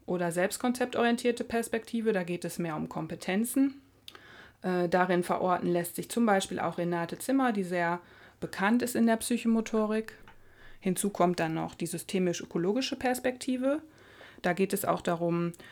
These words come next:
oder die bedient sich eben Einflüssen aus der Systemtheorie und, ähm, des Konstruktivismus. Da geht es, äh, nicht mehr so da-, so sehr darum, das Kind nur individuumszentriert zu betrachten,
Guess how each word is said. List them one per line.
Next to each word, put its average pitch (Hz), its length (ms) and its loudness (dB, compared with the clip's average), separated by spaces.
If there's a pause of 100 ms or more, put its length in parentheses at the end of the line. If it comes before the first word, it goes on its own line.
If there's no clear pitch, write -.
(140)
oder 175 220 2
die 175 120 -2
bedient 180 360 0
sich 170 200 -4
eben 170 240 0
Einflüssen 170 520 -2
aus 165 180 -4
der 165 100 -4
Systemtheorie 233 920 4
und, 175 540 -2
ähm, 170 240 -2
des 165 160 -8
Konstruktivismus. 233 1080 0 (320)
Da 185 120 -2
geht 180 220 -2
es, - 200 -8
äh, 175 200 -4
nicht 185 240 0
mehr 180 160 2
so 175 200 -4
da-, 175 280 0 (120)
so 175 260 -2
sehr 196 260 2
darum, 180 340 0
das 180 200 -4
Kind 185 240 -2
nur 185 380 -2
individuumszentriert 208 1160 0
zu 196 80 -4
betrachten, 185 680 -4